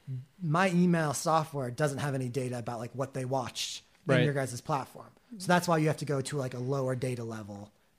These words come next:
Speaker 1: to s-, to solve that problem.
Speaker 2: Right, unless you have, like, a complex, this bus-, bus-, business has been through a lot of changes, so they don't have, like, established, like, processes for every single thing. So, like, let's tag this user as a,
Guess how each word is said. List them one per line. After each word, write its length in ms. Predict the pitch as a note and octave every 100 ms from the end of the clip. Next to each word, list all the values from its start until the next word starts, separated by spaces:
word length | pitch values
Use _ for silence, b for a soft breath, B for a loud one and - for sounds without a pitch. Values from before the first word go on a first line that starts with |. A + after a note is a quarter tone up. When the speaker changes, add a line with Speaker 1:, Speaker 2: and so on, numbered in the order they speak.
| - -
Speaker 1:
to 100 | D3
s-, 140 | - -
to 80 | D#3
solve 260 | C#3 B2 G#2+
that 180 | B2 -
problem. 220 | A2 - B B B
Speaker 2:
Right, 240 | C#3+ C#3 C3
unless 360 | C#3+ D#3 D3
you 80 | D3
have, 240 | C3 C3 B2+
like, 180 | B2
a 40 | A2+
complex, 840 | - A#2+ - A#2 A2+ - - - - _
this 120 | D#3
bus-, 160 | C#3 D#3
bus-, 220 | C#3 B2
business 400 | - D3 C3 B2+
has 100 | B2
been 160 | A#2+ A2+
through 140 | A#2+
a 20 |
lot 160 | A2 A2
of 60 | G#2+
changes, 400 | B2 A2+ G#2 -
so 100 | B2+
they 60 |
don't 160 | D3+ B2
have, 240 | B2+ A#2
like, 160 | A#2 A2
established, 840 | - - A#2 A2+ A#2 A2+ - -
like, 200 | A2+ A2+ -
processes 720 | - A#2+ A2+ A#2+ B2 A#2+ A#2
for 180 | - A#2+
every 240 | C3 A#2+ A#2
single 280 | B2 A#2
thing. 240 | A#2 A#2+ A2+
So, 100 | A#2+
like, 180 | C3 C#3+
let's 200 | C#3 -
tag 260 | A#2+ B2
this 180 | B2 -
user 320 | B2+ A#2+ B2
as 240 | A#2 A#2 A2+
a, 200 | A2+